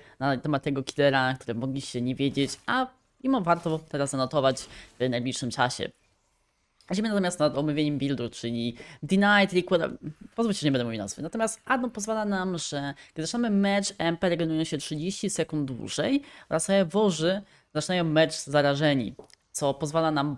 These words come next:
właśnie zagrać bardzo fajnie early game, M P im się wolniej ładuje, więc możemy na spokojnie sobie zacząć mecz i zrobić poważne straty. Oczywiście, jeżeli uda nam się jakoś fajnie, w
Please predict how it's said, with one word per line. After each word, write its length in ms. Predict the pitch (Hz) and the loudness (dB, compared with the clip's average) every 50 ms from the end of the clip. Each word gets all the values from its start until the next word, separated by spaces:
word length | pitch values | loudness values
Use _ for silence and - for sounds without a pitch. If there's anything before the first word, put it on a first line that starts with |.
| - - | -4 -2
właśnie 220 | - 143 147 - | -2 -2 0 -2
zagrać 200 | 147 143 143 147 | -2 -2 -2 -2
bardzo 320 | 139 - 151 147 147 143 143 | 0 2 2 2 2 2 0
fajnie 260 | - 151 147 151 156 | 0 0 2 2 2
early 180 | 160 156 165 165 | 0 -2 -4 -4
game, 300 | 175 185 185 185 175 - | -2 -2 -2 -2 -2 0
M 280 | - 135 131 127 131 131 | 0 2 2 2 0 -2
P 140 | - 127 | -2 -2
im 80 | 120 120 | -4 -4
się 160 | - - - | -6 -8 -6
wolniej 260 | 135 147 160 165 170 | -4 -2 0 2 2
ładuje, 540 | 165 170 165 165 175 170 175 180 180 180 190 190 - - - - - _ - | 2 2 2 2 0 0 0 0 0 -2 -2 -4 -8 -16 -20 -20 -16 _ -8
więc 160 | 135 123 - | -8 -6 -6
możemy 260 | - 139 139 143 143 151 | -6 -4 -2 -2 0 0
na 100 | 170 165 | 0 -2
spokojnie 540 | - - - 170 - - 165 165 165 165 | -2 -2 -6 -4 0 2 2 2 2 2
sobie 240 | 156 - 156 139 147 | -2 -4 -4 -6 -6
zacząć 580 | 139 143 - 165 165 165 - 170 156 147 - - | -4 -2 0 0 0 0 0 -2 -4 -4 -4 -4
mecz 440 | 147 147 156 156 156 151 143 - - | -2 -2 0 0 0 0 -2 -4 -6
i 100 | 127 120 | -6 -6
zrobić 340 | - 123 117 123 113 - | -6 -6 -6 -6 -6 -8
poważne 840 | - _ - - 120 - - 135 131 135 135 - - 127 117 117 113 - - - - _ | -12 _ -12 -12 -4 0 2 4 4 2 0 -2 -4 -4 -4 -4 -4 -8 -12 -20 -20 _
straty. 640 | - - - 131 127 117 113 - - 120 113 113 101 - _ _ _ _ _ _ _ _ - | -10 -8 -4 0 0 0 0 0 -2 -2 -2 -2 -4 -6 _ _ _ _ _ _ _ _ -8
Oczywiście, 340 | 143 165 156 147 156 - 151 | -4 -2 -2 -2 0 2 2
jeżeli 260 | 143 139 147 147 143 | 2 2 2 2 2
uda 180 | 147 143 147 | 2 2 2
nam 120 | 139 139 139 | 2 2 0
się 100 | - 143 | -2 -6
jakoś 160 | - - 131 | -10 -8 -6
fajnie, 260 | - 151 139 139 135 | -4 -2 -2 -2 -2
w 120 | - - | -4 -6